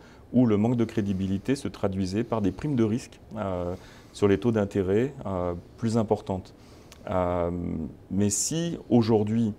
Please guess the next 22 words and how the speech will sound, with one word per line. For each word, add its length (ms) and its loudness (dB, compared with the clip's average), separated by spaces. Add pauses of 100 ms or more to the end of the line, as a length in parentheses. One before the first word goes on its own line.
(500)
euh, 160 -4 (160)
enfin, 180 0
le, 160 4 (160)
le 100 -4
constat 380 0
que 80 0
je 180 0
fais, 440 2
et 40 2
dites-moi 380 -4
si 140 -4
je 60 -4
me 120 0
trompe, 240 -2
mais 60 0
le 80 -4
constat 300 -2
que 60 -2
je 100 0
fais, 180 -2
c'est 160 -4
que 180 0